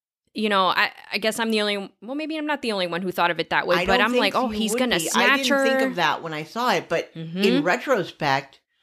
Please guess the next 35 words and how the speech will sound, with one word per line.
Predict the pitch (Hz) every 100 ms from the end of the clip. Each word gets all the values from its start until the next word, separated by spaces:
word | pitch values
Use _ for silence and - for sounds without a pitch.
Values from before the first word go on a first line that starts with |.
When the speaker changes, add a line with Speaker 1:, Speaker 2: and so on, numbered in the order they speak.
| _ _ -
Speaker 2:
I | 233
could | 262 214
see | 240 226
how | 202 202 185
that | 175 185 196
would | 190
be | 185 175
kinda | 175 156 147
scary | - 160 147 196 254
because | 214 180 165
Speaker 1:
Yeah. | 220 349 214 147 165
Speaker 2:
he's | 240
literally | 202 226 262 285 294 247
showing | - 247 247 240 208
her | 170
how | 170 196
to | 185
put, | 180 - 233 170 - -
and | 175 165 -
by | 180
the | 165
way, | 151 139
I | 139
hate | 156 120
duvet | 139 135 117
covers. | 139 - 131 135 175
Speaker 1:
Me | 170
too. | 170 156 - -
Speaker 2:
How | 214
to | 220
put | 233 - 220 -
a | 185
duvet | 175 180 170 185 175
cover | - 170 151 - -
on | 165 156 117 -